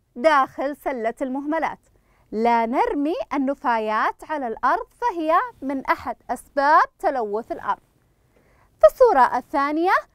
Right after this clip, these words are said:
هل تشير إلى تلوث الأرض أم تلوث الماء؟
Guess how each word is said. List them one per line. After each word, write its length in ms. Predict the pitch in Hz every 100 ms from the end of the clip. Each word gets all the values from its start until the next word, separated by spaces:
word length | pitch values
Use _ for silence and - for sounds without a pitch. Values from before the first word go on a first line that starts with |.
| _
هل 160 | 294 302
تشير 380 | 392 - 427 -
إلى 240 | 254 254
تلوث 460 | - 302 320 330 370
الأرض 340 | - 440 -
أم 120 | 480 508
تلوث 400 | 494 415 381 370
الماء؟ 440 | 320 311 311 311